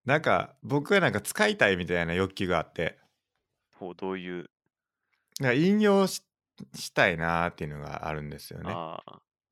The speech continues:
Speaker 1: 何やったっけってなった時に、それをこう、補強する材料として、いろんなストックを作りたいっていうのがあっ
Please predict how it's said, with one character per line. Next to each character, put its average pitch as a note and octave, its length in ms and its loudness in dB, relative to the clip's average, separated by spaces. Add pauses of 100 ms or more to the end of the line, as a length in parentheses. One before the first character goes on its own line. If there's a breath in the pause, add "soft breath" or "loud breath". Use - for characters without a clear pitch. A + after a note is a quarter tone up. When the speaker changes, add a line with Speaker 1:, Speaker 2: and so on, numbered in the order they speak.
Speaker 1:
何 C3+ 240 -2
や E3+ 120 0
っ C3 100 -8
た A2+ 100 2
っ G#2 80 0
け C3+ 160 -2
っ - 20 -2
て C3+ 140 -6
な F#2+ 120 0
っ - 20 -8
た F#2+ 120 -8
時 F2+ 240 -4
に、 F#2 360 -6
そ - 180 -8
れ C#3 120 0
を C#3 180 0
こ B2 500 -4
う、 - 580 -20
補 C3 80 -4
強 D3 260 0
す D3+ 180 -4
る F3 100 0
材 G#2+ 280 6
料 F#2 200 2
と D#2+ 120 -8
し - 120 -12
て、 D#2 420 -4
い F#2 80 -8
ろ F#2+ 160 -4
ん F#2+ 120 -4
な F#2+ 140 -2
ス - 120 -8
ト E2 120 -4
ッ - 80 -16
ク - 140 -8
を D#2+ 80 -4
作 - 200 -10
り D#2 100 -10
た E2 100 -4
い D#2+ 40 -6
っ - 100 -14
て - 100 -16
い E2 40 -12
う D#2 40 -12
の D2+ 60 -14
が D#2 100 -14
あ D2+ 40 -14
っ - 60 -20